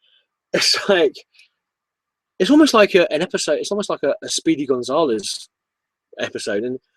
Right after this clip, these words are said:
you'll have to excuse me, I'm gonna read it. On the cover it says,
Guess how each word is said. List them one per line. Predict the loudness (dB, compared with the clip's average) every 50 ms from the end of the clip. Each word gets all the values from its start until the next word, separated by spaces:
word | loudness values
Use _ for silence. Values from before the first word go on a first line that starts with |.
| _ _ -8
you'll | -6 -4
have | -4 -4
to | -4 -6
excuse | -8 -6 -2 -2 -2 -2
me, | -2 -4
I'm | -2
gonna | -2 0 2
read | 2 0 0 -2
it. | -6 -10 _ _ _ -20 -20 _ _ -2
On | 2 2
the | 2 4
cover | 4 4 4 4
it | 4 4
says, | 4 4 4 4 2 0